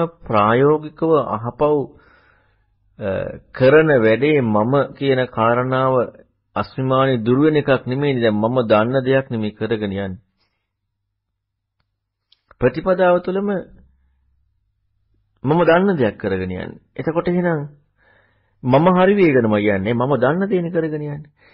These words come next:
හැබැයි බුදුරණවහන්සේ ප්‍රායෝගික ප්‍රතිපදාවේදී නිවීම කරා යමු වෙනකොට මම කියන එක සම්පූර්ණයෙන් වැරදි කියලාමනේ හම්බ වෙන්න තියෙන්නේ.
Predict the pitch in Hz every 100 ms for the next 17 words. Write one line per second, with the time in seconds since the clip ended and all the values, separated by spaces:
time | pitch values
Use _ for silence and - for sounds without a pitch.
0 | _ _ _ 175 185 143 147 180 180 185
1 | 185 190 156 151 165 175 156 151 160 165
2 | 175 175 196 247 196 - - - 123 131
3 | 147 160 160 160 160 160 160 170 175 190
4 | 202 233 - _ _ _ _ _ _ _
5 | _ _ _ _ _ _ _ _ 110 117
6 | 143 156 170 175 170 - 143 156 - 175
7 | 180 185 170 131 110 117 135 165 180 214
8 | 190 190 185 185 196 175 170 160 - -
9 | _